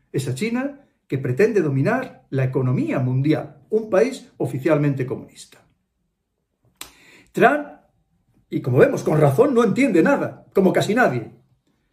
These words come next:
¿Cómo es posible que China, un país al que casi se ha considerado hasta ese momento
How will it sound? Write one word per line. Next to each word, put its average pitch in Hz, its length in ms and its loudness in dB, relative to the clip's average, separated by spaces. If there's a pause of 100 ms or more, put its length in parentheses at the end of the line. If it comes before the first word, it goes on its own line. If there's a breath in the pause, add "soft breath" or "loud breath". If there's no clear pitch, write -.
(540)
¿Cómo 262 200 4
es 277 60 -2
posible 277 540 0
que - 160 -2
China, 269 600 2
un 285 180 0
país 302 560 2 (280 soft breath)
al 185 160 2
que 185 100 0
casi 277 220 2
se 196 100 -2
ha 226 80 2
considerado 196 880 2
hasta 151 220 0
ese 180 160 0
momento 156 640 0